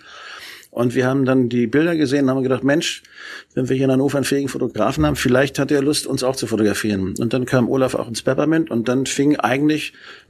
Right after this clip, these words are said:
eine relativ lange Zusammenarbeit an über zwei Alben und dann kam noch ein drittes Album dazu und dann war er mit uns in Amerika und dann war er mit uns im Tourbus und hat ein Video gedreht und dann noch eine Tour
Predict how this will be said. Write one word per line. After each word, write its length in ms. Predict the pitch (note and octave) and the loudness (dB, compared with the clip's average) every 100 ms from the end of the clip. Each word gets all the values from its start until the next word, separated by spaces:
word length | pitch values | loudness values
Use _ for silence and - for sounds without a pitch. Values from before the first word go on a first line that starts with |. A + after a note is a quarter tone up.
| - | -4
eine 180 | A#2+ G#2+ | 0 4
relativ 640 | C#3 D3+ D3 D#3+ - - - - | 4 2 0 0 -2 -10 -14 -6
lange 480 | C3 A#2+ B2 D#3 D3+ | 0 2 4 2 0
Zusammenarbeit 720 | B2+ C3+ D3+ B2 A2+ A2 - | -2 0 2 2 0 -2 -2
an 200 | G#2+ B2 | -2 -2
über 460 | A#2+ A#2 A2 G#2+ A2+ - _ _ - - - _ | -2 -2 -2 -4 -10 -18 _ _ -20 -20 -20 _
zwei 360 | - A#2 B2+ A2+ | -4 0 2 2
Alben 500 | B2 D3+ D3+ D3+ D3 | 2 2 2 0 0
und 200 | C3 A#2+ | -2 0
dann 240 | B2+ B2+ | 0 0
kam 300 | - A#2+ B2+ | 0 0 2
noch 120 | B2+ | 0
ein 80 | C3 | 0
drittes 320 | C3 D#3+ D#3 | 0 0 0
Album 300 | B2+ C#3+ D3+ | 0 0 0
dazu 420 | D3+ C3 - D3 C#3+ | -2 -2 0 0 0
und 160 | B2 | -2
dann 180 | A#2+ A#2+ | -2 0
war 120 | B2 | 2
er 40 | B2+ | 2
mit 120 | B2+ | 0
uns 180 | A#2+ B2 | -2 -2
in 60 | |
Amerika 720 | A#2+ C3+ C#3+ B2+ A#2+ A#2+ B2 A#2 | 0 0 -2 -2 -2 -2 -4 -6
und 200 | A#2 A#2 | -8 -8
dann 140 | G#2+ A2 | -6 -4
war 80 | |
er 60 | A#2+ | -2
mit 120 | B2 | -4
uns 220 | B2 A#2+ | -4 -4
im 160 | - A2+ | -4 -2
Tourbus 420 | D3+ C#3+ C#3 C3 | 2 2 2 0
und 120 | A#2+ | -2
hat 140 | A2+ A2 | -4 -4
ein 80 | A#2 | -2
Video 260 | D3 D#3 | 2 2
gedreht 480 | C3 B2 C3 C#3 C#3+ | 2 0 2 2 0
und 120 | A2+ | -2
dann 100 | A#2+ | -2
noch 100 | B2 | 0
eine 140 | C3+ C3+ | 0 -2
Tour 420 | - C#3 C3 B2+ | 0 0 0 -2